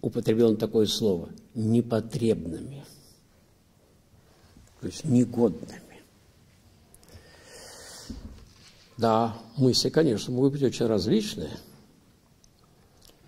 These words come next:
И, в общем-то, в какой-то степени, если кто имеет ещё какую силу в себе, силу, потому что иначе не имеет никакой силы, мысль приходит, хватает его за нос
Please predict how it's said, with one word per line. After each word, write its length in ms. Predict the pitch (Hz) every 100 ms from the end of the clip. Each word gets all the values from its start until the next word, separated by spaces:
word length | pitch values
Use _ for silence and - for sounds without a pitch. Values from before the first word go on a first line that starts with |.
| -
И, 760 | 135 120 110 107 104 104 - - - -
в 140 | 107
общем-то, 600 | - - 208 208 202 180 - - - - - _ - -
в 100 | -
какой-то 420 | 127 135 127 120
степени, 680 | - - 147 143 - 80 - - -
если 220 | 117 - 131
кто 180 | - 135
имеет 320 | 131 143 135
ещё 220 | 123 - 123
какую 400 | 123 120 123 110
силу 400 | - 135 104 87
в 80 |
себе, 380 | - 101 90 78
силу, 400 | - - 135 151
потому 280 | 85 - -
что 100 | 131
иначе 260 | 131 131 - 202
не 80 |
имеет 200 | 175 156
никакой 420 | 254 226 196 98 92
силы, 360 | - 87 98 - - _ _ _ _
мысль 240 | 202 202 208
приходит, 500 | 190 220 262 190 - - - - - - - _ _ _ _ _ _
хватает 480 | - 208 185 226 -
его 180 | 170 151
за 200 | 214 240
нос 360 | 139 - -